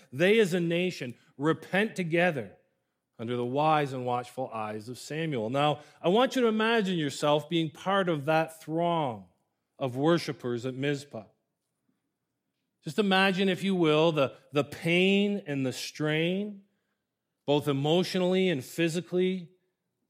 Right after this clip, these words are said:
of repentance. The, the spiritual angst of confessing sin and coming before God. The, the physical pain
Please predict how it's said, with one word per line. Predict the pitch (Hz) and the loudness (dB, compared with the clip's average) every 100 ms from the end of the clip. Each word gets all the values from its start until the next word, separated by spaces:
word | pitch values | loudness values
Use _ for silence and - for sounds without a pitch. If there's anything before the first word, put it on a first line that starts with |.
| _ _ _ | _ _ _
of | 123 135 | -4 -2
repentance. | 151 - 208 - 107 - - - _ _ _ _ _ _ _ _ _ _ _ _ _ _ _ _ _ _ _ _ _ _ _ - | -2 -2 -4 -4 -12 -18 -20 -20 _ _ _ _ _ _ _ _ _ _ _ _ _ _ _ _ _ _ _ _ _ _ _ -8
The, | 123 127 - _ | -4 -4 -6 _
the | 143 135 | -8 -6
spiritual | - - - 208 208 185 - 127 110 - | -8 -10 -2 2 4 2 -2 -8 -6 -2
angst | 185 170 120 - - - - _ _ _ _ _ _ _ _ _ _ _ - | 0 0 -2 -12 -16 -18 -20 _ _ _ _ _ _ _ _ _ _ _ -16
of | 110 | -10
confessing | 143 131 - 170 165 160 143 | -8 -8 -4 -4 -2 -6 -6
sin | - 165 160 | -4 -2 0
and | 123 | -2
coming | - 151 147 143 | -6 -6 -6 -6
before | 131 - 143 127 | -8 -4 -4 -2
God. | 143 147 151 135 | 0 2 2 2
The, | 139 - - | -2 -4 -4
the | 170 | -2
physical | 165 - 233 233 - 180 | -2 2 2 2 0 0
pain | - 151 151 151 147 | 0 -2 0 0 -2